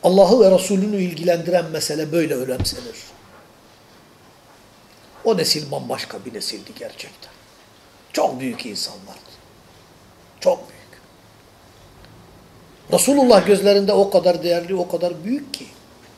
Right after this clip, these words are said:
Onu ilgilendiren en büyük, en küçük bir hadise, onu üzecek, rahatsız edecek en küçük bir hadise, Hubeyb radıyallahu anh'ın dediği gibi,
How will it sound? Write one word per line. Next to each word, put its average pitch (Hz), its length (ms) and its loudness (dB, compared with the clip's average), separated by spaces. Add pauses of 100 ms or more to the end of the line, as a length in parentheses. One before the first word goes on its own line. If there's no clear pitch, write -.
(440)
Onu 330 260 4
ilgilendiren 240 840 4 (120)
en 320 300 4
büyük, 202 600 -4
en 370 220 2
küçük 254 360 -6
bir 247 80 2
hadise, 214 680 2 (960)
onu 359 280 6
üzecek, 320 440 4
rahatsız 311 480 4
edecek 247 520 6
en 359 220 2
küçük 220 340 -6
bir 220 100 -2
hadise, 202 640 2 (1080)
Hubeyb 277 440 6
radıyallahu 254 680 6
anh'ın 233 340 2
dediği 233 380 2
gibi, 196 360 0